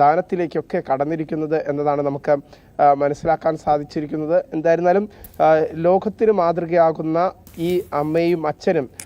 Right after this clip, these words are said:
ഇനി, ഇനി, ഏഹ്, ഇനി അവരുടെ ആരോഗ്യസ്ഥിതി ഉയ-, മുന്നോട്ട് ഉയർന്നു വരട്ടെ എന്ന,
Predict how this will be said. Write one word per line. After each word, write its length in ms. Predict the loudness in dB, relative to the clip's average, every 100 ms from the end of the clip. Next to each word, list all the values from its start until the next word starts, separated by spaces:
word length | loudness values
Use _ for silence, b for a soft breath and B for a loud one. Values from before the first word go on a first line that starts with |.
| B -6
ഇനി, 240 | -2 -2 -2
ഇനി, 320 | 0 0 -2
ഏഹ്, 380 | 2 2 2 0
ഇനി 300 | -2 -2 -2
അവരുടെ 600 | -2 -2 -2 0 2 0 -4 _ _
ആരോഗ്യസ്ഥിതി 760 | 2 4 2 -2 -4 -4 -2 0
ഉയ-, 320 | 0 0 0 -2 -14 -10
മുന്നോട്ട് 680 | -8 -4 -2 0 0 0 -2
ഉയർന്നു 460 | 0 -2 0 0
വരട്ടെ 300 | 0 0 0
എന്ന, 340 | 0 0 -2